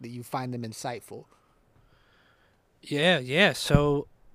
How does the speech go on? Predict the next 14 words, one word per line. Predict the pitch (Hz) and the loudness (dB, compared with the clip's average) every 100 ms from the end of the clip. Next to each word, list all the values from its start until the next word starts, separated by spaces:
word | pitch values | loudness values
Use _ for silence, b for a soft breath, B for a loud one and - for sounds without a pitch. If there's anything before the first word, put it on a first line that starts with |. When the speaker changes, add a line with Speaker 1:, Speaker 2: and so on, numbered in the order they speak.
| - - - - | -20 -20 -20 -8
Speaker 2:
when | 143 147 143 | 0 0 2
we | 185 | 0
started, | 180 - 143 170 185 147 | 0 0 4 4 4 2
it | 135 | 0
was, | 131 131 127 - | -2 0 -2 -2
uh, | 123 123 | -4 -4
my | 120 120 | -6 -6
brother | 127 139 151 156 156 - _ _ _ b b b b b | 0 0 2 0 -2 -4 _ _ _ b b b b b
and | 120 123 | -8 -6
was | 120 | -6
my | 131 123 | -6 -6
good | - 127 | -6 -8
friend | - 131 120 | -6 -6 -6
Paul, | - 147 147 127 120 | -4 -2 0 -2 -6